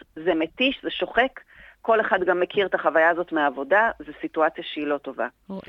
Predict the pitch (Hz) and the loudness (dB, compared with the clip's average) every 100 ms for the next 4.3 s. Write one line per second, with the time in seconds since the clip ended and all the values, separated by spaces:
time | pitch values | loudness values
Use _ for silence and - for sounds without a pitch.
0 | 190 190 160 226 254 254 254 294 285 269 | -2 0 0 0 0 0 -2 -4 -4 -4
1 | 220 185 170 170 165 156 156 - 160 226 | -4 -6 -10 -10 -10 -8 -10 -8 -4 -2
2 | 233 190 180 175 - 151 - 165 - 170 | -2 -2 -4 -4 -8 -14 -12 -12 -8 -8
3 | 151 170 165 185 - 269 320 - 185 185 | -8 -8 -6 -8 -4 -4 -4 -6 -4 0
4 | 214 277 359 | 2 2 0